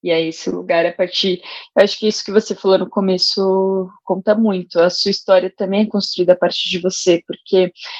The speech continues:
independente de onde você nasce, né, de alguma forma, isso, isso determina, de algum modo,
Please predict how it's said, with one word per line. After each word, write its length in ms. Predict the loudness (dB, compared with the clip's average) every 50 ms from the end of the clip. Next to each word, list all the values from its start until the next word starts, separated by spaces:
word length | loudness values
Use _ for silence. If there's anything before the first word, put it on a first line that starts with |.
| -16 -10 -6
independente 400 | -4 -2 0 0 -2 -2 -2 0
de 80 | 0
onde 220 | 0 0 0 -2 -2
você 320 | -4 -4 -4 0 -2 -2
nasce, 720 | -2 -2 -2 0 0 2 0 0 -2 -6 -14 -8 -6 -4 -2
né, 160 | 0 0 0
de 100 | 2 2
alguma 320 | 2 2 2 0 -2 -2
forma, 680 | -2 -2 -2 0 0 0 0 -2 -2 -2 -2 -2 -4 -4 _ _ _ _ _ _ _ -6
isso, 840 | -4 -2 -2 -4 -4 -2 -2 0 0 2 2 0 0 -2 -2 -4 -8 -10 -12 _ _ -4
isso 200 | -4 -2 -2 -2
determina, 720 | -2 -2 -2 2 0 0 0 0 -2 -2 0 0 0 0 -2 _ _ _ -10
de 140 | 0 4 4
algum 200 | 4 4 4 -4
modo, 640 | -2 0 0 0 0 0 0 0 0 0 -2 -4